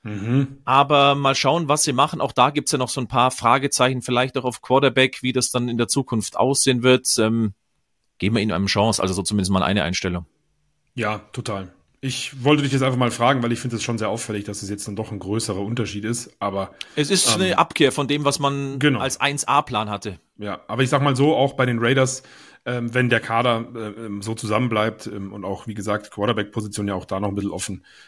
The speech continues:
Speaker 1: da wird ja auch gerne viel gelaufen. Also insofern, ähm, kann ich mir da schon einiges vorstellen, dass da was geht. Äh, ein anderer neuer Headcoach bei den Titans, den haben wir auch schon mal kurz erwähnt gehabt, das ist Brian Callahan,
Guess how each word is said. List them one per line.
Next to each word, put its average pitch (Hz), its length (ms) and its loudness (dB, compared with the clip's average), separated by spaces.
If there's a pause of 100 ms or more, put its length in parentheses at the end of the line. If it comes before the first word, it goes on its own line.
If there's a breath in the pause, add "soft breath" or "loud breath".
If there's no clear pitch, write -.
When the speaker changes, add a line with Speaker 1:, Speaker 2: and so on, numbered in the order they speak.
(140 soft breath)
Speaker 1:
da 95 140 -2
wird 110 120 0
ja 101 60 4
auch 90 160 0
gerne 92 240 -2
viel 95 140 -6
gelaufen. 80 400 -6
Also 80 120 -8
insofern, 82 540 -8
ähm, 82 180 -12
kann 110 180 -6
ich 107 80 -2
mir 107 80 -2
da 98 80 -6
schon 95 320 -6 (520 loud breath)
einiges 123 400 2
vorstellen, 120 360 2
dass 113 140 -2
da 113 120 0
was 107 200 -2
geht. 131 380 0
Äh, 127 360 2
ein 131 200 -4
anderer 175 320 4
neuer 160 240 2
Headcoach 156 480 -2
bei 117 100 4
den 117 140 -2
Titans, 165 480 -2
den 127 200 0
haben 120 140 -2
wir 123 160 2
auch 147 160 2
schon 147 160 -2
mal 139 100 2
kurz 139 220 -2
erwähnt 131 260 0
gehabt, 127 160 0
das 117 80 -4
ist 117 180 -6
Brian 113 260 0
Callahan, 156 600 0